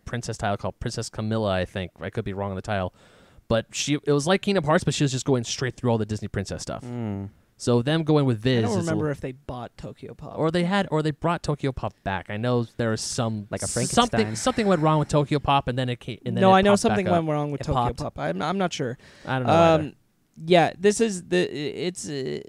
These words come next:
Speaker 3: interesting that they're, they're diving into that market as
Speaker 1: Yeah.
Speaker 3: much as they are. Um, the Legends of, uh, Skywalker, the first piece of art for it is already out. It looks pretty cool.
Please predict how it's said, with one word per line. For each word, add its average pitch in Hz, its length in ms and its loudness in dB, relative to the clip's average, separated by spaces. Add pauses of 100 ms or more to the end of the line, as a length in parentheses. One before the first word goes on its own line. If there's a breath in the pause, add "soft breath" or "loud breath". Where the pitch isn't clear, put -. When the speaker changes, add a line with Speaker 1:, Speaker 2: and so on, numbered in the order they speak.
(120)
Speaker 3:
interesting 190 500 -4
that 156 100 -6
they're, 143 180 0
they're 135 380 -2
diving 131 320 -4
into 131 160 -8
that 120 160 -4
market 110 500 -6
as 151 200 -2
Speaker 1:
Yeah. 92 60 0
Speaker 3:
much 143 140 -4
as 131 80 -8
they 131 140 -4
are. 135 280 0
Um, 151 200 -2
the 156 100 2
Legends 165 400 0
of, 147 380 0
uh, 139 300 -4
Skywalker, 151 800 0
the 139 120 -6
first - 340 -4
piece 151 240 -6
of 127 80 -4
art 135 240 0
for 143 220 0
it 135 80 -4
is 131 100 -4
already 127 340 -2
out. 120 140 -8
It 123 60 -10
looks - 180 -14
pretty - 240 -12
cool. 147 320 -2